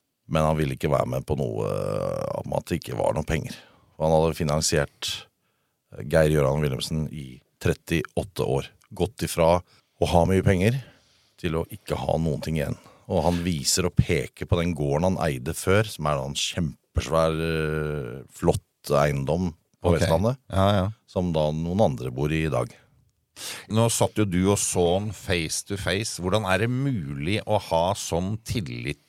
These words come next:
Speaker 2: til folk hvis du har, du har vært utsatt for en løgn i åtteogtredve år og ikke innser det? Er, har han kommet til et sånt punkt at han, han kan ikke innse det, liksom?
Speaker 1: Nei,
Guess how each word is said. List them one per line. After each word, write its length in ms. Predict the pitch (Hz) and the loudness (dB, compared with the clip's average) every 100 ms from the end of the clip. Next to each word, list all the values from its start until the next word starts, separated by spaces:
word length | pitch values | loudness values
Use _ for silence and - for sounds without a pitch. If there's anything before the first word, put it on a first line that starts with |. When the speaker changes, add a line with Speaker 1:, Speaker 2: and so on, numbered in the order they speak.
| _ | _
Speaker 2:
til 100 | 87 | -6
folk 520 | - - 101 - - - | -2 0 0 -2 -18 -4
hvis 220 | 104 - | -2 -2
du 160 | - 110 | -2 -2
har, 440 | 85 98 107 110 95 - _ _ _ | 2 4 6 4 2 -10 _ _ _
du 100 | 113 | 2
har 120 | 120 | 4
vært 240 | 120 117 - | 4 0 -4
utsatt 380 | 104 - 107 | -4 -2 -2
for 200 | - 110 | 0 0
en 280 | 110 117 113 - _ | 0 0 -4 -8 _
løgn 640 | 101 98 98 95 98 104 113 | -6 -2 2 2 2 0 -2
i 140 | 110 - - | -2 -2 -4
åtteogtredve 840 | 104 _ - 87 - 90 90 110 | -4 _ -8 -6 0 0 2 0
år 400 | - 98 117 101 | 0 4 4 2
og 200 | - - | 0 -2
ikke 540 | 120 - _ - 101 110 - | -4 -12 _ -2 0 0 -4
innser 600 | 92 87 85 80 - 117 | -6 -4 -6 -6 -2 0
det? 120 | 135 - | 0 0
Er, 240 | 101 92 98 | 0 0 0
har 80 | 92 | 2
han 160 | 120 | 0
kommet 360 | 113 131 101 80 | 0 -2 0 -2
til 80 | 98 | -2
et 80 | 98 | 0
sånt 220 | 98 92 | -2 -2
punkt 340 | 95 92 90 | -2 -4 -2
at 160 | 95 - | -2 0
han, 280 | 92 92 90 - _ _ _ _ _ _ - | 0 0 -4 -12 _ _ _ _ _ _ -2
han 140 | 107 | -2
kan 400 | - - 95 78 76 | -4 -4 -4 -4 -12
ikke 260 | - 107 | -2 0
innse 320 | 104 107 120 | 0 0 0
det, 80 | 135 | 0
liksom? 320 | 143 135 240 285 | 0 -2 -4 0
Speaker 1:
Nei, 120 | 101 | 4